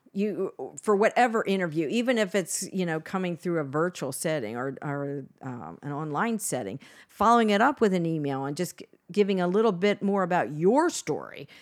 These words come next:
and why you would be a good fit, why you would value working at Universal, Dieter Gallagher Group. So don't forget the, the personal touch in that d-,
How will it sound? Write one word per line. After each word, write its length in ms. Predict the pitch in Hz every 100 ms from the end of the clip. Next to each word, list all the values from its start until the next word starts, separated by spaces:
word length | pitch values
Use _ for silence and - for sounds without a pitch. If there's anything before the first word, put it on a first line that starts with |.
| _
and 200 | 175 180
why 160 | 185 185
you 240 | 180 165
would 240 | 190 254
be 160 | 214 175
a 20 |
good 320 | 139 147 131
fit, 200 | - 110
why 180 | 135 165
you 180 | 180 175
would 160 | 170 131
value 400 | 156 196 185 156
working 400 | 160 160 160 147
at 140 | 113
Universal, 640 | 151 131 131 135 - 123
Dieter 280 | 127 117 113
Gallagher 320 | 113 131 139
Group. 300 | 104 113 69 - - -
So 120 | 196
don't 280 | 208 269 269
forget 400 | 233 208 208 -
the, 160 | 180 -
the 160 | 175 170
personal 880 | - 226 226 214 214 185 175 170 - _ _ _ _ _ _ _ _
touch 680 | - 214 123 - - - - _ _ _ _ -
in 280 | 180 175
that 520 | 165 156 156 151 -
d-, 80 | -